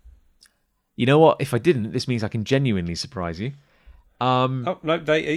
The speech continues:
Speaker 2: yeah, you did forward them to
Speaker 1: There
Speaker 2: me,
Speaker 1: we go.
Speaker 2: and I haven't downloaded the attachment yet. <laughs>
Speaker 1: It's all right, it's all right. So, basically, it is, it, I've gotta say, it doesn't add a massive amount, but I'm glad I finally got to see him. More Lost Morrison content.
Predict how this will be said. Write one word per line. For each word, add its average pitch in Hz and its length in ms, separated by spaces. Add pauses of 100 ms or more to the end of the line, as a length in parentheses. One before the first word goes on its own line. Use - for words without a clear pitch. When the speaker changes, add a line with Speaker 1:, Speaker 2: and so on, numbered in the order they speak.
Speaker 2:
yeah, 143 120
you 127 160
did 139 180
forward 107 260
them 104 140
to - 100
Speaker 1:
There 170 220
Speaker 2:
me, 156 60
Speaker 1:
we 120 60
go. 104 60
Speaker 2:
and 101 100
I - 40
haven't 120 260
downloaded 135 460
the 135 100
attachment 117 460
yet. 113 260
<laughs> - 40
Speaker 1:
It's 156 200
all 220 100
right, - 200
it's 196 120
all 180 60
right. 185 220
So, 190 280 (320)
basically, 196 540
it 131 80
is, 135 300
it, 139 220
I've 131 140
gotta 180 140
say, 170 240
it 110 120
doesn't 160 240
add 151 160
a 147 40
massive 139 300
amount, 92 460
but 110 400 (100)
I'm 120 320
glad 135 240
I 127 60
finally 120 280
got 107 140
to - 60
see 104 200
him. 98 200 (440)
More 139 300
Lost 123 380
Morrison 113 400
content. 98 580